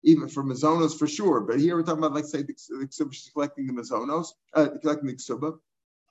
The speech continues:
And she sold off. She couldn't find one person that's going to buy all four hundred zuz worth.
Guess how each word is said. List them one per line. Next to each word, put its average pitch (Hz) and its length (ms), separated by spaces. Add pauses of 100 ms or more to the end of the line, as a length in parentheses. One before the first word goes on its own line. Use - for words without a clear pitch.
(340)
And 190 160
she 202 140
sold 226 380
off. 214 220
She 196 100
couldn't 220 240
find 170 320
one 156 260
person 156 320
that's 139 220
going 147 260
to 143 100
buy 143 460 (160)
all 147 500 (440)
four 160 140
hundred 139 160
zuz 131 260
worth. 143 240